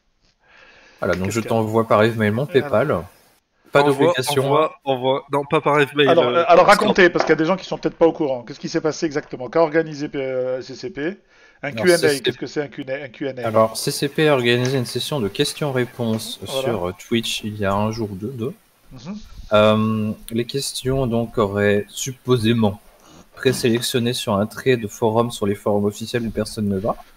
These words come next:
Speaker 2: Ok, donc
Speaker 1: Et non
Speaker 2: version, euh,
Speaker 1: pas
Speaker 2: vers-, version U R S S là pour le coup. Ouais.
Speaker 1: Donc version U R S S, euh, où il faut de toute façon être abonné pour, euh, participer dans le chat.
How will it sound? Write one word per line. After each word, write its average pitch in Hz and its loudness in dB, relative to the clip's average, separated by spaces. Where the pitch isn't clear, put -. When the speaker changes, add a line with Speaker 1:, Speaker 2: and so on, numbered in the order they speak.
Speaker 2:
Ok, 151 -10
donc 123 -18
Speaker 1:
Et 131 4
non 113 2
Speaker 2:
version, 147 0
euh, 143 -2
Speaker 1:
pas 127 8
Speaker 2:
vers-, 113 2
version 175 -2
U 175 4
R 156 4
S 156 0
S 226 2
là 196 4
pour 175 -6
le 151 -6
coup. 233 -8
Ouais. 156 -8
Speaker 1:
Donc 113 -4
version 120 0
U 120 2
R 110 2
S 120 -2
S, 123 2
euh, 95 2
où 101 0
il 107 -2
faut - -4
de - -6
toute - -4
façon 107 -2
être - -4
abonné 110 2
pour, 101 -2
euh, 87 -4
participer 92 -6
dans 82 -6
le 87 -12
chat. 104 -6